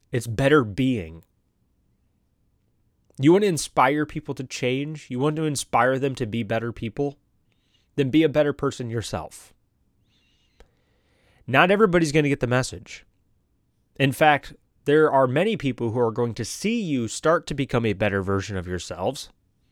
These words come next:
And much like this quote, they're not gonna look on you and say, "Hey man, good job.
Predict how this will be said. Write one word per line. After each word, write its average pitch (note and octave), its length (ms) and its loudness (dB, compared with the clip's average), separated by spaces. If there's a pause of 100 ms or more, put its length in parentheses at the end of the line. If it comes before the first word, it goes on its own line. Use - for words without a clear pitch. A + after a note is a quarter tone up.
(1080)
And C#3+ 120 0
much D#3+ 220 2
like D#3 160 0
this C#3+ 160 0
quote, F3 320 0
they're D3+ 140 6
not D3 280 2
gonna C3 160 -2
look A2 220 -2
on G2+ 160 -4
you G2 200 -4
and G2+ 120 -8
say, G#2 300 -4 (140)
"Hey D#3 180 -2
man, G2+ 340 -6 (360)
good A#2+ 200 0
job. F2+ 300 -8